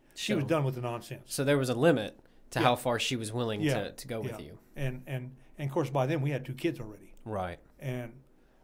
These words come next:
Speaker 1: but, you know, I mean, just, it just, I, I didn't know. I knew I was really infatuated. I knew that. I, I, I don't know what love was. I didn't have any idea.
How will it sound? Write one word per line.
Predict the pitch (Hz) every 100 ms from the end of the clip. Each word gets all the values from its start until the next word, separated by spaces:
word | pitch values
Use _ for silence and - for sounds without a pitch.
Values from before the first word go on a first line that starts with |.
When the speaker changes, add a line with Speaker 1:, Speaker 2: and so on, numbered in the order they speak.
| -
Speaker 1:
but, | 151 165
you | 208
know, |
I | 208
mean, | 214
just, | 208 214 -
it | 208
just, | 170 226 - - - - - _ -
I, | 180 - - - - - - -
I | 202
didn't | 226
know. | 147 143
I | 160
knew | 190 214
I | 185 175
was | 185 127
really | 143 175
infatuated. | 143 156 151 156 156 165 180 - -
I | 135
knew | 139
that. | 135 160
I, | 135 135
I, | 135 135 139
I | 139
don't | 131 127
know | 120
what | 113 135
love | 143
was. | 147 113 -
I | -
didn't | 120 113
have | 123
any | 120
idea. | 113 135